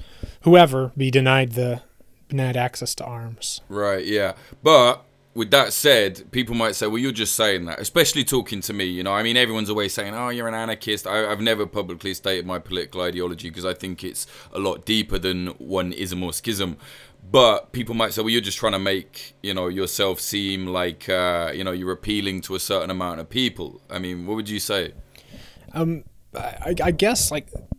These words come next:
Speaker 1: and, and again, it's, like, difficult to justify this 'cause, like, my, my, my easy, easy way out there would be, like,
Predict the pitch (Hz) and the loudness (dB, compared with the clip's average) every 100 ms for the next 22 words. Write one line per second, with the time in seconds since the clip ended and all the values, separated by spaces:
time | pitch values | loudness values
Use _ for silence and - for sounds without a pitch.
0 | - 151 151 165 151 175 160 139 143 170 | -6 -4 0 2 6 6 6 2 4 4
1 | - - 151 - 131 156 - 143 - 123 | 2 -2 -4 -4 2 2 4 0 0 0
2 | 120 113 - - - 127 117 - - - | 0 -4 -4 -8 -6 -4 -2 -4 -10 -20
3 | - - - - - - - - 151 165 | -20 -20 -20 -20 -20 -20 -16 -2 0 2
4 | 165 151 139 160 147 170 175 156 160 151 | 2 4 4 2 0 4 4 4 2 2
5 | 190 180 202 147 156 170 - 143 131 123 | 4 6 6 6 6 6 4 2 4 2
6 | 110 131 127 123 - | 4 4 4 2 -2